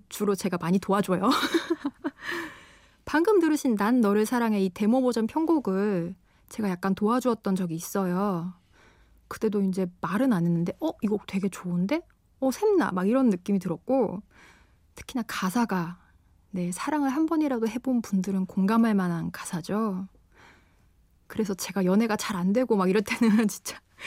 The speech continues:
이 곡을 들으면서 눈물 지었던 적도 많습니다. <laughs> 음,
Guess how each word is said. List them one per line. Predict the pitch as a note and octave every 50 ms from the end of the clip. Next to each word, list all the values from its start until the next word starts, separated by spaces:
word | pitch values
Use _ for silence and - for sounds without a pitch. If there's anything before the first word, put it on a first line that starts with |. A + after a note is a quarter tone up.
| - - - - - _ _
이 | - A3+
곡을 | A3+ C4 B3+ B3 A#3+ A#3
들으면서 | - - F#3 F#3+ F#3+ G3
눈물 | F3+ F3 F#3 G3+ A3+ A#3 B3+ B3+
지었던 | A#3 - G#3 G3 - G3+ G3 G3
적도 | F#3+ F3 - _ - F3+ F3 F3+ - -
많습니다. | E3+ F3 F#3 F3 - G#3+ F#3+ E3+ E3 F3
<laughs> | G3 A3+ - C#4+ - - D#4 - - G4+ - - D4 - _ _ _ _ - - C#4 C4 B3 A#3+ - - - - - - _ _ _ _ _ _ _ _ _ _ _ _ _ _ _ _
음, | G3+ G3 F#3+ F#3 F3+ E3+ E3 D#3+ D#3+ E3 E3